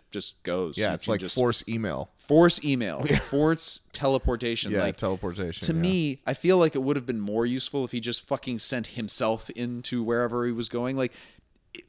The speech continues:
Speaker 1: if you're going to apply this type of power to the Force,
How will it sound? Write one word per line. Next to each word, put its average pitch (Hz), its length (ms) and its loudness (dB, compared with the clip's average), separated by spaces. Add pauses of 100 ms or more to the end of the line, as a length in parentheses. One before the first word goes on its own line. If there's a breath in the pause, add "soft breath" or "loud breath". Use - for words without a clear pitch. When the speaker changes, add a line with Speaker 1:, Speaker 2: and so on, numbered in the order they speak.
(140)
Speaker 1:
if 156 140 -2
you're 160 140 4
going 175 340 2
to 180 100 8
apply 123 500 0
this 101 480 -4
type 120 360 -6
of 107 300 -8 (840)
power 120 520 0
to - 160 -6
the 92 140 -4
Force, 113 640 -4